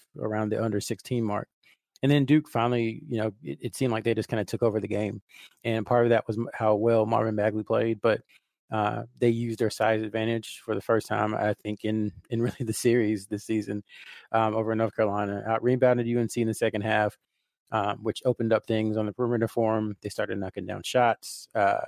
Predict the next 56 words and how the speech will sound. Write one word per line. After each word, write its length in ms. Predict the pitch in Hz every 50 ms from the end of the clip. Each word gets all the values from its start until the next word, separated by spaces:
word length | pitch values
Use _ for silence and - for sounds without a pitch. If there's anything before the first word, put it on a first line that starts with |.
| - -
and 100 | 101 104
they 80 | 107
just 200 | 101 107 101 -
got 160 | - 104 98
energized. 560 | 110 113 113 104 110 107 104 101 101 107 - 113
And 160 | 104 101 - - - - - - - _ _ _
their, 360 | - 123 120 120 127 - 139 131
uh, 100 | 127 - - -
their 160 | - 123 117
defense 480 | 113 127 127 - - 110 104 95 - -
in 80 | 98
the 60 | 104 95
second 260 | - 110 101 110 101
half 260 | 104 104 104 98 -
was, 300 | 107 104 104 95 - -
was 280 | - 117 107 95 - - _ _ -
pretty 240 | - 139 113 104 101
good 140 | 110 104
as 120 | 101 98 110
well, 280 | 107 107 107 101 101 -
holding 180 | 120 113 107 107
North 160 | 110 104 -
Carolina 340 | - 113 113 110 104 104 101
to 80 | -
twenty-nine 380 | - 123 110 104 101 104 101 98
points. 380 | - 113 107 104 113 - - _ _ _ - - - - _ -
So 140 | - 127
it 280 | 123 - 123 123 123 -
is 200 | 127 120 107 107
very 260 | 107 123 123 131 123
similar. 520 | - - - 120 113 107 104 104 101 101 - _ _ _ _ _ _ _ -
Um, 200 | 101 101 101 104
I 60 | 113
think 280 | - 165 170 - - - -
actually 240 | 139 131 - 143 123
North 160 | 127 120 -
Carolina 240 | 127 123 135 139 123
held 220 | 117 120 113 107
Duke 160 | 120 160 165
to 80 | - 123
twenty-nine 420 | - 117 107 104 98 98 101 107
points 260 | - - 110 110 - -
in 80 | 110
the 60 | 107
second 300 | 104 - 110 107 - 101
half 280 | 104 107 101 104 104 - -
of 140 | 120 110 101
the 80 | 101 -
first 280 | - 107 101 98 -
game. 280 | - 95 104 107 117 - _ - - - _ _ _ _
So 100 | - 120
it's 100 | 110 107
very 220 | 113 127 123 113
similar. 560 | - - 120 113 107 104 104 101 98 101 110 - -
And, 260 | 101 104 101 95 -
uh, 300 | 110 - - - - 107